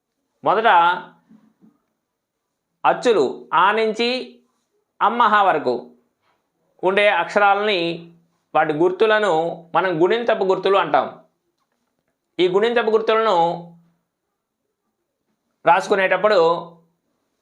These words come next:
ఎక్కువగా గుణింతపు గుర్తులు ఏదైతే పై రెండు లైన్ల మధ్యలో రాసుకోవాల్సి ఉంటుంది. అక్షరాన్ని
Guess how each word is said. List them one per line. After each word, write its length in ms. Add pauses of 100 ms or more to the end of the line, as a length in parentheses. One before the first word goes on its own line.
(180)
ఎక్కువగా 380 (300)
గుణింతపు 420
గుర్తులు 320 (840)
ఏదైతే 360 (1500)
పై 120 (220)
రెండు 260
లైన్ల 240 (100)
మధ్యలో 320 (1500)
రాసుకోవాల్సి 540
ఉంటుంది. 300 (2750)
అక్షరాన్ని 540